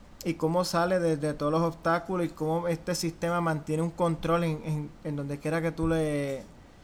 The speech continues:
¿verdad? estés, eh, corriendo el vehículo. Y es importante recalcar que aquí por Puerto Rico,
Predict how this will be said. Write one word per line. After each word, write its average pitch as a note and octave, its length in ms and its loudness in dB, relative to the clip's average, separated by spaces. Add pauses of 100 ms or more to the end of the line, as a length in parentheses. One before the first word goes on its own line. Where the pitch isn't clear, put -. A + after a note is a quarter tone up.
(380)
¿verdad? E3 160 2
estés, E3+ 220 -2 (100)
eh, D#3+ 420 2
corriendo D3+ 960 0 (760)
el D3 120 -2
vehículo. D#3+ 580 0 (100)
Y D3 120 0
es D3+ 60 4
importante E3+ 440 0
recalcar E3+ 440 -2
que F#3 80 -4
aquí D3+ 180 -4
por D#3 160 -2
Puerto D#3+ 340 -2
Rico, E3 400 -2